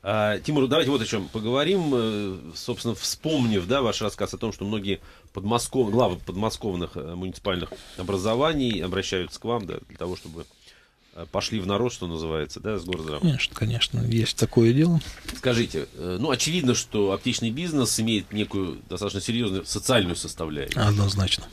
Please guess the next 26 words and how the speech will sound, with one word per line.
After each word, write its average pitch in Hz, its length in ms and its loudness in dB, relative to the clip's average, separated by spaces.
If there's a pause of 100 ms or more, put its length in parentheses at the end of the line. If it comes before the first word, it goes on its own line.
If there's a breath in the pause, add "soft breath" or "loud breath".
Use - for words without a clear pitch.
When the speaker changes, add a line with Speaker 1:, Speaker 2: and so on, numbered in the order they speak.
(160)
Speaker 1:
Да. 73 120 -10 (380 loud breath)
Вот 101 100 -10
как 165 300 0
в 117 100 0
этом 113 160 2
случае 143 380 2
выстраивается 107 720 4
взаимодействие 107 1040 2
между 85 280 -4
бизнесменами, 113 680 0
между 87 280 -2
вами 127 280 2
прежде 90 360 -2
всего, 87 260 -8
да, 117 180 -2 (420 soft breath)
э, 78 260 -8
или 101 160 -2
в - 80 -10
том 107 220 2
числе 87 320 -2
между 85 260 -4
вами 139 340 2 (380 loud breath)
и, 165 280 2
э, 101 160 0
представителями 104 520 -2
государства? 85 520 -6